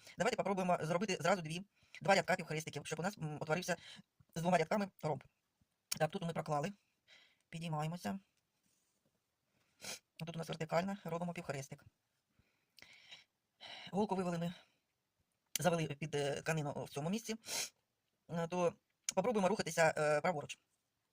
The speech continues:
Виводимо. Вивели, тут, тут у нас вертикальна,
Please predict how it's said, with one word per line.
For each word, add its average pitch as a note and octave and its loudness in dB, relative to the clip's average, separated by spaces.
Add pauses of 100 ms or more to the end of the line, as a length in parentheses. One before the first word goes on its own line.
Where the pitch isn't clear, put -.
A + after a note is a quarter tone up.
(1800)
Виводимо. E3 -8 (880)
Вивели, D#3+ -2
тут, D#3+ -14
тут D#3+ -10
у - -2
нас D#3 -4
вертикальна, G#3+ -4